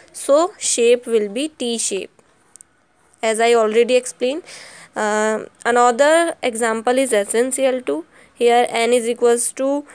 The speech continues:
the number of valence electron of tin is equals to four and number of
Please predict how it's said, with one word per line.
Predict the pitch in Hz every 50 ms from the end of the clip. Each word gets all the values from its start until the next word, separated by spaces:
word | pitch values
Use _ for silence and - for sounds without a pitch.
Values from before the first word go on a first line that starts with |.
| - - - _ _
the | 233 226 226 226 220 220 214 - - - _ _ -
number | 233 240 240 240 254 262
of | 262 247
valence | 247 226 220 233 233 254 -
electron | 254 233 233 - - 240 233 233 240 247 247
of | 233 233 240 - -
tin | - 240 240 247
is | 247 240 226
equals | 226 214 - 220 220 226 -
to | - 240
four | - - 226 233 226 233 311 403 - _ _ _ _ _ _ _ -
and | - 214 214 214 220 233 240 247 254
number | 254 226 214 220 220 226 240 247
of | 262 262 262